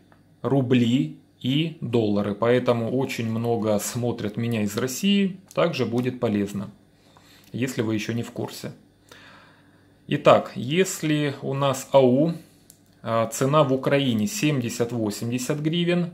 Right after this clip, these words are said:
в рублях сто девяносто рублей и на доллары два точка восемьдесят восемь. ау пять девяносто сто гривен. Ну, там в зависимости от состояния и насколько затёртый корпус. Что значит затёртый?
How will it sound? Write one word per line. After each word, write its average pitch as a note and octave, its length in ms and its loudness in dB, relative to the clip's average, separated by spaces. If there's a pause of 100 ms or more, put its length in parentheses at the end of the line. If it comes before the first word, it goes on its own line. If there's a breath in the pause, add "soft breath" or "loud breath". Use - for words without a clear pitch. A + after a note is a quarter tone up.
в A#2+ 260 0
рублях C3 480 2
сто - 320 -2
девяносто A2+ 640 -2
рублей D#3+ 600 0
и B2+ 300 0
на A#2 160 -4
доллары E3+ 680 2
два B2 320 4
точка B2+ 420 -2
восемьдесят A2+ 640 -6
восемь. G#2 380 -8 (160 loud breath)
ау D3 320 6
пять B2 460 4 (120)
девяносто D3 800 0
сто C3 460 2
гривен. D3+ 580 0 (240)
Ну, F#3+ 60 -6
там C#3 180 4
в - 20 -6
зависимости B2 680 0
от A#2+ 260 -2
состояния D#3 760 0
и D3+ 400 -2
насколько C3 640 -2
затёртый A#2 600 -2
корпус. - 640 -6
Что - 380 6
значит C#3+ 500 2
затёртый? C#3 920 2